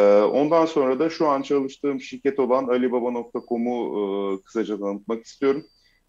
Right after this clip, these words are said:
E, sonrasında da, e, Türkiye'de ve dünyada e-ticaret, e, ne durumda, e,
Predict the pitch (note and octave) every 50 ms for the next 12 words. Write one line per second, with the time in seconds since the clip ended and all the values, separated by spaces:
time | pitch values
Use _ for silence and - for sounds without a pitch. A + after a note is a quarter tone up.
0 | - - A2 G#2+ G#2+ G#2 G2+ G2+ G#2 G#2 G#2 G#2+ - - D#3+ D3+ C#3+ C3 B2+ -
1 | B2+ A#2+ A2+ A#2 A#2 B2+ C#3 D3 D3 D3+ B2+ G2+ B2 B2 A#2+ A#2+ A#2 A#2+ A#2+ A#2
2 | A#2 A#2 A2+ A2 G2+ F2 D#2+ E2 D#2+ - - C#3 B2 - C#3 C3 A#2+ B2+ B2+ B2
3 | B2 A2 A2+ A#2+ A#2+ A#2 A2+ A2+ A2 A2+ A2+ A2+ A#2+ A#2 A2+ - A#2 G#2+ A#2+ A2+
4 | A2 G#2+ A2 A2 G#2+ - - - F#2+ F#2+ F2+ F2+ F2+ F2+ F2 G2 A2 G#2+ A#2+ A#2+
5 | B2+ B2+ B2 B2 B2+ C3 C3+ C3 - _ _ _ _ _ - - G2